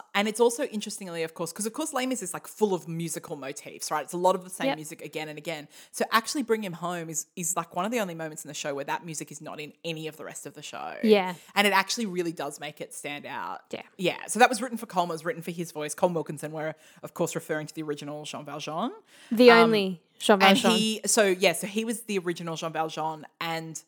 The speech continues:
Speaker 2: On Broadway and the West End,
Speaker 1: Uh, yeah,
Speaker 2: right?
Speaker 1: so on the West End, he moves to Broadway. So does Francis Ruffelle, who played
Speaker 2: Yes.
Speaker 1: Eponine. They're the only two.
Speaker 2: Yeah.
Speaker 1: Um, so, um, one thing I will say is that he,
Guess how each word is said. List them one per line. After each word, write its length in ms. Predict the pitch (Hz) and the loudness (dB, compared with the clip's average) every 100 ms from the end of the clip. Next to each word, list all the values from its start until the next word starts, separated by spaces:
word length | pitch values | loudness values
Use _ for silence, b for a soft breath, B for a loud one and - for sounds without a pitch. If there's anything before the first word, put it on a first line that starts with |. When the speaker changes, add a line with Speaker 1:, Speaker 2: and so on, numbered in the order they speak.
| _ | _
Speaker 2:
On 100 | 233 | 0
Broadway 280 | 214 247 233 | 6 8 8
and 120 | 202 | 4
the 60 | 196 | 0
West 240 | 190 - | -2 -2
End, 140 | 196 185 | -2 0
Speaker 1:
Uh, 20 | |
yeah, 440 | 190 196 202 202 | 0 2 8 8
Speaker 2:
right? 60 | 254 | 8
Speaker 1:
so 160 | - 208 208 | 6 6 6
on 120 | 226 | 6
the 60 | |
West 180 | 226 214 | 4 2
End, 140 | 190 190 | -2 -2
he 220 | 214 220 | 0 0
moves 260 | 220 208 | 0 -2
to 60 | - | 0
Broadway. 260 | 180 175 170 | 0 2 0
So 180 | 202 | -2
does 140 | 196 202 | -2 -2
Francis 400 | 170 165 165 - | -6 -8 -8 -6
Ruffelle, 360 | 160 - 143 | -4 -2 -2
who 100 | 156 151 | -4 -4
played 380 | 233 - 151 | 0 0 0
Speaker 2:
Yes. 160 | 151 - | -2 0
Speaker 1:
Eponine. 220 | 202 247 | 2 2
They're 80 | 196 | 2
the 160 | 165 170 | 0 -4
only 200 | 156 156 | -8 -12
two. 420 | - 110 76 76 | -10 -10 -10 -8
Speaker 2:
Yeah. 120 | - - b b _ | -6 -8 b b _
Speaker 1:
Um, 560 | 185 180 175 175 165 165 _ _ _ _ _ _ - - - - | 6 6 6 0 -8 -10 _ _ _ _ _ _ -20 -20 -20 -6
so, 320 | - 233 208 180 - | 0 2 2 0 0
um, 280 | 196 190 185 | 2 2 0
one 260 | 185 208 208 | 2 4 4
thing 180 | 208 190 | -2 -6
I 100 | 170 | -4
will 180 | 165 165 | -4 -4
say 260 | - 165 | -4 -4
is 120 | 160 | -6
that 180 | 156 156 | -6 -10
he, 560 | - 165 160 160 160 | -8 -6 -4 -6 -10